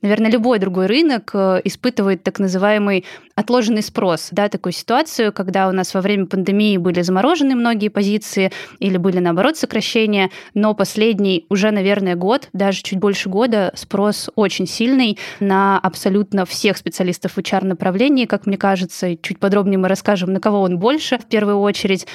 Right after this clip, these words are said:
но в целом позиций от клиентов в H R-сфере очень много, и рынок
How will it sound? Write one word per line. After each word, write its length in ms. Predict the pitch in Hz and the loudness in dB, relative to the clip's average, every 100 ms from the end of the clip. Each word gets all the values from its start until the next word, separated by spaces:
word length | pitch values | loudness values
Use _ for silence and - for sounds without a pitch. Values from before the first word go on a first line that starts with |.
| - | -8
но 220 | - 220 220 | 0 2 0
в 80 | |
целом 500 | - 220 233 240 202 | 0 0 2 2 2
позиций 520 | 185 202 226 220 - 196 | 0 0 -2 -4 -4 -2
от 200 | 208 202 | -2 -2
клиентов 600 | 196 196 196 196 185 - | -2 0 0 0 -4 -4
в 0 | |
H 160 | 190 | -4
R-сфере 460 | 202 196 - 196 185 | -4 -4 -2 -2 0
очень 340 | - 208 - | 0 -2 0
много, 460 | 190 196 269 247 202 - - | 0 2 2 2 0 -6 -4
и 160 | 220 214 | 0 2
рынок 200 | 214 | 2